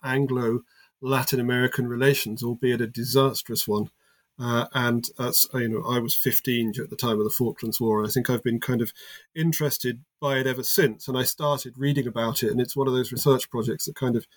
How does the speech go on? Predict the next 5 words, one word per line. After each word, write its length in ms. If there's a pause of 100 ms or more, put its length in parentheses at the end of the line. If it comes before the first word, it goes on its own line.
(920)
takes 320
you 140
over 180
before 400
you're, 300